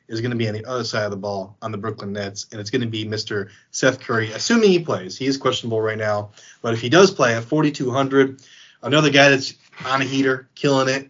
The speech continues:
shooting it, you know, shooting the lights out. Um, but I really think that the Brooklyn Nets absolutely need his spacing on that offense.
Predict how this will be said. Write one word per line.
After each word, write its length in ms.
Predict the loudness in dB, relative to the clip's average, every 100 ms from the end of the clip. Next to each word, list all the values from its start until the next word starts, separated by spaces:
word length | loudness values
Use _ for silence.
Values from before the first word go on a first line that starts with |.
| _
shooting 420 | -4 -2 -2 -2
it, 200 | -4 -4 -8
you 100 | -8
know, 160 | -8 -12 -18
shooting 380 | -12 -4 -2
the 40 | 0
lights 280 | 0 2 2
out. 340 | 2 2 -8 -20 -20 _ -2
Um, 320 | 0 0 4
but 100 | 6
I 20 |
really 220 | 10 8
think 180 | 8 0
that 100 | -2
the 60 | -2
Brooklyn 340 | -2 -2 -2
Nets 240 | -2 -2 -2
absolutely 480 | -2 -2 -6 -8
need 220 | -4 -2 -2
his 160 | -2
spacing 540 | -2 0 0 -2 -6 -10 _ _ -4
on 100 | 0
that 140 | 2
offense. 480 | 2 2 -2 -6 -8